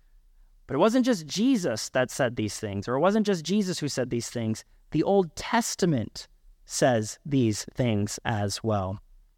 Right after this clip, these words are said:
I'll read you two passages. Isaiah fifty-three, verse five, a scripture that would have been known by these disciples,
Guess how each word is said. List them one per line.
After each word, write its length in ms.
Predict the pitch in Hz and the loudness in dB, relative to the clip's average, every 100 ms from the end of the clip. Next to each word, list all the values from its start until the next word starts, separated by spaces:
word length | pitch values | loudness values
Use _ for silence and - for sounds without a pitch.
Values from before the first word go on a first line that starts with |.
| _ _ - _ _ _ _ _ - | _ _ -20 _ _ _ _ _ -4
I'll 80 | 123 | 0
read 160 | 127 | 0
you 80 | 131 | 0
two 200 | - 233 | 0 0
passages. 680 | 190 139 - 107 98 92 - - | 2 2 0 -6 -6 -8 -8 -6
Isaiah 340 | 123 156 190 | 0 2 2
fifty-three, 760 | - 170 190 - 220 190 101 - _ | 0 -4 -4 0 2 2 -2 -8 _
verse 300 | 135 151 - | -2 0 0
five, 420 | - 165 165 120 | 0 2 2 0
a 60 | 117 | -4
scripture 440 | - - 190 - 147 | -6 -4 -4 -2 -2
that 160 | 135 | -2
would 260 | 147 180 214 | -2 0 2
have 140 | 208 | 2
been 180 | 202 196 | 2 2
known 480 | 185 190 156 110 98 _ _ _ _ | 2 2 0 -2 -6 _ _ _ _
by 200 | 143 143 | 2 4
these 240 | 143 135 - | 4 0 -2
disciples, 800 | 123 131 123 107 98 - - | -4 -2 -4 -6 -8 -8 -12